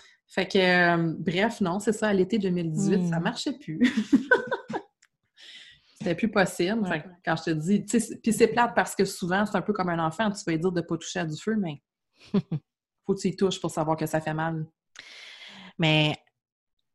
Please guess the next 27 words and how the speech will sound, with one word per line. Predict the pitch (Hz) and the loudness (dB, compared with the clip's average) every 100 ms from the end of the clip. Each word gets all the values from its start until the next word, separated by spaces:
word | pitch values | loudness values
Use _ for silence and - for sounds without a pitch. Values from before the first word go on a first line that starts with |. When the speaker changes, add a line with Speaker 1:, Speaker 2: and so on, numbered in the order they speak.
| _ | _
Speaker 2:
en | 175 | 0
tout | 165 | 0
cas, | - - | 0 2
moi, | 208 | 4
c'est | 233 196 | 6 4
un | |
peu | 175 190 | 4 4
ça | 240 | 4
que | - | 4
j'essaie | 175 226 | 6 6
de | 208 | 6
faire | 185 214 | 6 6
avec | 190 170 | 6 6
le | 175 | 6
podcast. | - 160 - 175 277 - | 6 4 2 0 0 -4
S'il | - - 226 | 0 6 10
y | |
a | 208 | 10
des | 185 | 10
personnes | 185 165 226 226 | 8 8 6 6
qui | 190 | 4
écoutaient, | - - 208 - | 2 6 6 8
rendez-vous | 160 196 196 185 175 196 | 8 8 10 8 8 6
pas | 226 190 160 | 4 8 8
là. | 160 240 | 8 6
<laughs> | 254 - 233 - | 4 8 8 10
Speaker 1:
Ouais. | 202 170 165 | 8 8 2